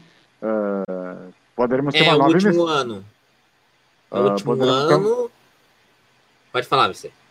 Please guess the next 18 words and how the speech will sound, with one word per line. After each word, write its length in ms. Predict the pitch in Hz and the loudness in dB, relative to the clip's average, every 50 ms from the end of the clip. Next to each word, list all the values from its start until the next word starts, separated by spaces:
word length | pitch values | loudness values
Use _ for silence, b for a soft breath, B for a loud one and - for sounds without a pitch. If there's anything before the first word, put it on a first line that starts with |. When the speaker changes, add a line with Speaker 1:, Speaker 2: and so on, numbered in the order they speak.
| _ _ _ _ _ _ _ _ _ _ _ _ _ - | _ _ _ _ _ _ _ _ _ _ _ _ _ 0
Speaker 1:
Poderemos 380 | 127 123 123 135 147 147 139 | 2 4 4 4 4 4 2
ter 60 | - | 4
uma 140 | 170 180 165 | 4 4 4
nova, 460 | 143 143 151 175 180 165 185 185 156 - | 6 6 4 6 6 6 4 4 4 2
é, 100 | 151 156 | 2 2
é, 440 | 160 156 131 139 143 147 123 131 131 131 | 2 2 2 0 -2 -2 -2 -2 -2 -2
emissora 560 | 131 135 127 - - - 127 131 135 151 151 | -2 -4 -6 -4 0 2 2 4 4 2 2
na, 440 | 147 147 147 147 147 147 143 143 143 | 2 4 4 4 4 4 4 4 2
nos 200 | 143 147 143 139 | 2 0 -2 -2
Estados 340 | 143 127 - 156 147 127 - | -2 0 2 0 2 2 0
Unidos 440 | 147 127 123 127 131 131 143 135 - | 0 0 2 0 0 -2 -4 -6 -4
no, 260 | 147 143 143 139 139 | -4 -2 -2 -2 -4
no 140 | 135 139 127 | -4 -6 -4
próximo 580 | - 135 143 135 120 - - 160 165 156 127 | 0 2 2 2 2 0 -4 -2 0 2 2
ano. 240 | 113 113 110 101 95 98 - | 4 2 2 -2 -4 -8 -10
Não 180 | 110 117 113 | -10 -12 -4
sabemos 380 | - 143 135 120 135 143 143 127 | -2 0 0 2 0 0 0 0
ainda 460 | 131 139 151 170 185 170 165 B B | 0 2 2 2 2 2 0 B B